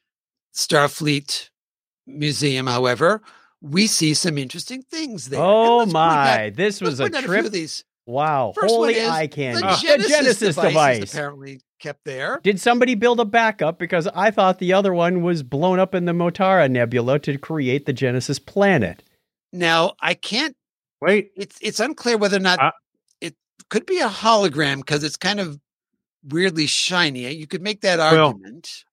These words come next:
Speaker 3: I, it does say Genesis two.
Speaker 1: Wait a minute. That's that second series by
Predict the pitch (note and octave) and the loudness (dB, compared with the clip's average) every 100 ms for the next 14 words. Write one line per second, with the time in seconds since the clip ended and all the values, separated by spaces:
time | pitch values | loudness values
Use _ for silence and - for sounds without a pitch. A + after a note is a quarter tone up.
0 | - C#3 A#2+ D3+ C#3+ A#2+ D3 F#3 - C#3+ | -2 -2 -2 -4 -4 2 4 4 2 0
1 | A#2+ A2 C3 - _ _ _ _ _ _ | 0 -2 -6 -10 _ _ _ _ _ _
2 | D#3 A2+ C#3 B2+ - G2+ - - E3 A2 | -10 2 2 2 -2 -12 -10 -2 0 0
3 | F2+ _ _ _ _ _ _ _ _ _ | -4 _ _ _ _ _ _ _ _ _
4 | _ _ _ - C#3 _ _ D3+ D#3+ B2+ | _ _ _ -20 -20 _ _ -2 0 0
5 | A2 D3 - - C3 - - A#3 D#3+ B2 | 0 -2 -2 -4 -4 -4 -4 -4 -6 -6
6 | A#2 G2+ G2 G2 F#2+ F2+ | -6 -6 -10 -12 -14 -14